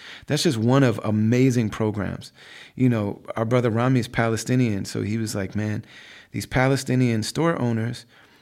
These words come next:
are coming to the south side of Chicago and they're opening these bo-, these, like, bodegas or, like, corner store," what Lupe, our brother Lupe Fiasco talks about in Food and Liquor.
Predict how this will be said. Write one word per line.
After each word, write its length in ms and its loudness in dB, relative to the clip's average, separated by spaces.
are 100 -2
coming 280 2
to 80 0
the 80 2
south 240 -2
side 100 -2
of 80 -6
Chicago 400 -2
and 160 -2
they're 140 -4
opening 420 0
these 180 -2
bo-, 180 -2
these, 320 -4
like, 200 -4
bodegas 480 0
or, 80 -2
like, 160 -4
corner 280 0
store," 240 -4
what 200 -2
Lupe, 420 0
our 80 -2
brother 260 -2
Lupe 320 -2
Fiasco 440 -4
talks 260 -4
about 220 -4
in 80 -6
Food 240 -6
and 100 -4
Liquor. 320 -6